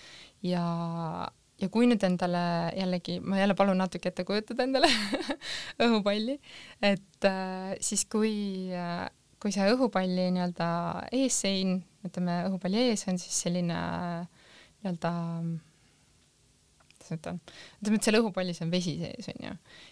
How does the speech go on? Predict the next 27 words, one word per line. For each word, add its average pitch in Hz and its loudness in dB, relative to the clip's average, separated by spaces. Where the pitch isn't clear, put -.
Ja, 180 4
ja 190 -2
kui 233 4
ma 233 6
nüüd 185 0
pigistan 220 0
seda 208 2
õhupalli, 196 4
on 180 0
ju, 185 -2
kuskile 196 0
suunas, 294 2
kas 196 -4
ma 190 2
pigistan 180 -4
seda 175 -2
ülevalt, 233 2
ma 170 0
pigistan 175 -4
seda 175 -2
alt 277 2
või 175 0
ma 170 -2
pigistan 175 -4
seda 175 -6
siis - -6
nagu 170 -4